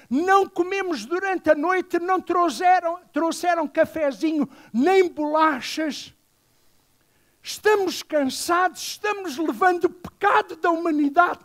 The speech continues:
estamos levando a dor da humanidade e ainda ouvimos gente a dizer, "Desce daí." Quem é que não tem vontade de descer?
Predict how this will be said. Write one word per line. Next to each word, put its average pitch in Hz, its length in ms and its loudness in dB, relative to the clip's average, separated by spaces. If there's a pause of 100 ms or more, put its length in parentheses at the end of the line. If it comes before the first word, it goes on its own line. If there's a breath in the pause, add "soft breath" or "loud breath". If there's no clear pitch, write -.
(320 soft breath)
estamos 403 640 2
levando 339 600 2
a 349 60 4
dor 392 300 6
da 359 160 2
humanidade 349 800 2 (220 soft breath)
e 330 160 2
ainda 381 500 6
ouvimos 349 580 6
gente 381 380 0
a 339 40 -2
dizer, 339 580 4 (260 loud breath)
"Desce 415 720 4
daí." 285 560 2 (240 soft breath)
Quem 427 300 6
é 370 80 -2
que - 120 -2
não 339 160 2
tem 330 200 0
vontade 311 540 0
de 220 180 -4
descer? 226 440 -6